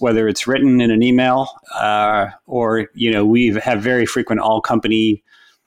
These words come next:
uh, meetings. And, and so, you know, you just have these, like, communication moments that in many ways, I, I honestly feel like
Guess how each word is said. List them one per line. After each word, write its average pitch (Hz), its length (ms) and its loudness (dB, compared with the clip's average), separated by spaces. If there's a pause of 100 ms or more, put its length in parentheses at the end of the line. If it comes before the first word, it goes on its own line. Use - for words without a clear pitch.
(140)
uh, 110 120 -4
meetings. 143 560 2
And, 117 260 2
and 117 220 2
so, 123 400 0
you 143 160 0
know, 123 160 2
you 135 200 0
just 156 180 0
have 147 120 0
these, 135 160 0
like, 117 140 -2
communication 127 680 0
moments 113 640 0
that 107 500 -2 (360)
in 143 180 2
many 196 180 2
ways, 139 460 2
I, - 280 -2
I 165 200 -4
honestly 180 360 0
feel 139 220 -2
like 127 420 -2